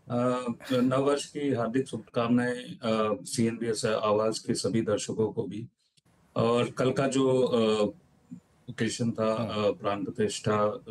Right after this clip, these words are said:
Speaker 1: श्री राम जी की, बहुत ही, अ, बहुत ही अरसे से ये, अ, अ, you know, wait कर रहे थे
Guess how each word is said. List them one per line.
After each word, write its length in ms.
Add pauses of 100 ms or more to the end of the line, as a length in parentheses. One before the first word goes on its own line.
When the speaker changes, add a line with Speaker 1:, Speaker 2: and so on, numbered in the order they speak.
Speaker 1:
श्री 200
राम 240
जी 120
की, 440 (160)
बहुत 440
ही, 280 (640)
अ, 40 (340)
बहुत 560
ही 360 (360)
अरसे 400
से 140
ये, 340
अ, 160
अ, 460
you 340
know, 180
wait 220
कर 140
रहे 240
थे 240